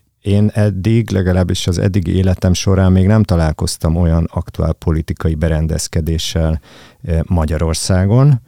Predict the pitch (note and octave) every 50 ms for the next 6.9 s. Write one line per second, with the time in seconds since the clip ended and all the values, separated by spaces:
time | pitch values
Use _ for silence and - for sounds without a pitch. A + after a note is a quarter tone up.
0 | _ _ _ _ _ - - E2+ D#2+ D#2+ E2+ G2+ A#2 C#2+ - - - - - -
1 | - - - - _ _ _ - G2+ G2+ G2 G2 G2 G2 G2+ G2 - - - G#2
2 | G2+ G2+ G#2+ G2 - - F2+ F2 E2+ - F2+ F2 F2 F2+ F#2+ F#2 F2+ F2+ F2+ F2
3 | E2+ F#2 G2 F#2+ F2 E2+ E2+ E2+ D#2+ D#2 D#2+ D2+ - _ - - G2+ F2+ - -
4 | - - - D#2+ D2 C2+ C#2+ C#2 C#2 C2+ C#2 C#2 - - D#2 D2 C#2+ C#2+ D2 D2
5 | D2 - - - D#2 D2+ - - C#2+ C#2+ D2 D2+ D2 D2+ D#2 - - D#2 - _
6 | - D#2+ D2 D2 D2+ D2+ D2+ D2+ D2+ D2+ E2+ - - - D#2+ D2+ D#2 D2+